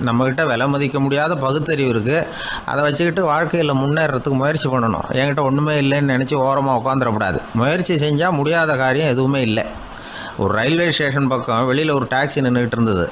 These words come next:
அந்த பக்கமா வந்த ஒருத்தர் டாக்ஸி டிரைவரை பார்த்து சொன்னார், "ஐயா, உங்க வண்டியில பின் சீட்ல ஒரு மணி பர்ஸ் கிடக்கு, யாரோ மறந்து விட்டுட்டு போயிருக்கிறாங்க"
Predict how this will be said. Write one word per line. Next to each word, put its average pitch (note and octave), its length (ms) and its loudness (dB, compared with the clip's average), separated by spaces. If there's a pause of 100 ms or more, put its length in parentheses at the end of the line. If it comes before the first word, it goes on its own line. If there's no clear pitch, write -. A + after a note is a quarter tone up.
(120)
அந்த B2+ 220 0
பக்கமா C3 220 0
வந்த D3 280 2
ஒருத்தர் B2+ 300 0
டாக்ஸி C#3 320 0
டிரைவரை B2+ 380 0
பார்த்து B2 220 0
சொன்னார், A2 420 0 (380)
"ஐயா, B2 360 2
உங்க B2+ 260 2
வண்டியில C#3+ 340 0
பின் D3+ 220 0
சீட்ல C#3+ 260 0
ஒரு C3 140 0
மணி A#2+ 180 0
பர்ஸ் C#3 280 -2
கிடக்கு, B2+ 340 0
யாரோ A#2+ 340 2
மறந்து B2+ 380 0
விட்டுட்டு A#2 340 0
போயிருக்கிறாங்க" A2+ 480 0